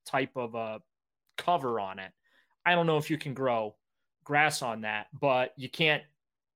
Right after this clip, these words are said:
they would have had to dig another whole ninety feet out plus a hundred yards or whatever outside the stadium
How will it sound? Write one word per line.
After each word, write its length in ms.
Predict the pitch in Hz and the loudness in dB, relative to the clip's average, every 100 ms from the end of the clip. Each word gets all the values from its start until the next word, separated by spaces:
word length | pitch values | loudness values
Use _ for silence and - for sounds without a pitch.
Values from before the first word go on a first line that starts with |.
| _ - | _ 0
they 120 | 147 | 4
would 140 | 165 | 4
have 80 | 151 | 6
had 120 | 165 | 4
to 40 | 143 | 2
dig 360 | 120 160 156 | 0 2 2
another 360 | 143 139 147 139 | 2 2 2 2
whole 400 | 127 147 143 131 131 | 2 0 0 -4 -2
ninety 400 | 135 147 139 131 | 2 2 0 -4
feet 320 | 151 139 143 | -4 -6 -2
out 360 | 139 139 135 - _ | 0 0 0 -6 _
plus 300 | _ 143 139 | _ -2 -2
a 40 | 127 | -2
hundred 300 | 139 139 120 | -2 -4 -2
yards 380 | 127 131 131 131 | 0 0 -2 -4
or 40 | |
whatever 300 | 127 127 123 | -4 -2 0
outside 400 | 127 120 135 120 | -2 -2 -4 -6
the 60 | 117 | -8
stadium 580 | - 139 131 117 110 | -2 -2 -2 -4 -8